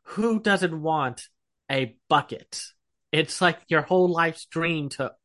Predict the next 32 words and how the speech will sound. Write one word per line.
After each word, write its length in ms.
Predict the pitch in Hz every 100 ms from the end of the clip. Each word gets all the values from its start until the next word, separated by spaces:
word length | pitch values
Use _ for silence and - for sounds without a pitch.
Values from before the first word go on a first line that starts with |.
| _
to 100 | 175
sit 260 | 160 208 202
down 220 | 190 185
in 160 | 180 175
a 80 | 180
bucket. 540 | - 196 - - - - _
Who 120 | 214
doesn't 280 | 220 202 196
want 260 | 202 190 160
that?" 320 | 123 95 - - _ _ _
I 540 | 156 165 165 160 143 143 _ _ _ _ _
love 600 | 147 160 180 170 156 143 127 _ _
the 240 | 143 127
new 220 | 127 139 123
additions 580 | 120 117 113 110 - -
to 160 | - 113
the 100 | 110
cast. 520 | - 110 95 101 -
I 140 | 123
love 400 | 123 127 139 143
Frizzle. 720 | - - 143 135 139 156 180 - _ -
I 160 | 165 160
wish 260 | 175 220
we 100 | 254
got 220 | 208 196 185
to 60 |
see 280 | - 147 170
a 60 | 175
little 220 | 185 185
more 260 | 180 185
of 100 | 190
her, 340 | 196 190 208